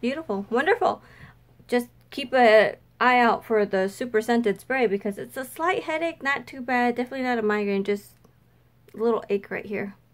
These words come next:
So, if you get migraines from scents, just keep an eye on that.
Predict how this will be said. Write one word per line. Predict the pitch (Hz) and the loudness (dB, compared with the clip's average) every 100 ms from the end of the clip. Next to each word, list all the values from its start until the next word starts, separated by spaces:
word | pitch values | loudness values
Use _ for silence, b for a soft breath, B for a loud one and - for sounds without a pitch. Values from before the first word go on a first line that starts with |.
| _ | _
So, | 202 - 196 - _ | -8 -8 -10 -16 _
if | 233 | -10
you | 233 | -2
get | 294 | -2
migraines | 247 247 247 254 247 | 4 2 2 -2 -2
from | 214 | -2
scents, | 233 226 214 - | -2 -2 -4 -4
just | 214 214 | -8 -4
keep | 220 214 | -6 -4
an | 190 | -4
eye | 185 196 208 | -2 -2 -2
on | 208 214 | -2 -2
that. | 214 214 | 0 -2